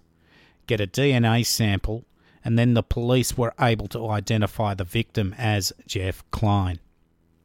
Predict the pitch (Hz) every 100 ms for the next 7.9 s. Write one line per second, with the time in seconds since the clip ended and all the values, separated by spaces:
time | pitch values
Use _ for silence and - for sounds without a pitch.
0 | _ _ - - - - 110 110 98 98
1 | - _ _ _ _ _ - 139 131 135
2 | 117 101 123 110 - 120 107 95 - 120
3 | 127 113 - - 98 92 101 127 - _
4 | _ - - - 120 123 135 127 - -
5 | 135 131 110 113 110 - 104 107 104 104
6 | - - 120 113 107 104 104 98 107 101
7 | - 107 - 95 107 113 - 95